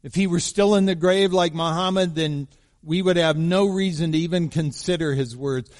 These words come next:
If he were still in the grave like Buddha or the founder of any other religion,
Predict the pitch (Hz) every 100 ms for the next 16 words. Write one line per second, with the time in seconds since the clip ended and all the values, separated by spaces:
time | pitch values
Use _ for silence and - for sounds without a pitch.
0 | - 175 147 185 165 160 - - 208 220
1 | 196 196 190 196 180 165 160 143 170 214
2 | 185 160 165 160 156 - 180 190 190 175
3 | 160 208 214 202 196 190 180 175 180 147
4 | 156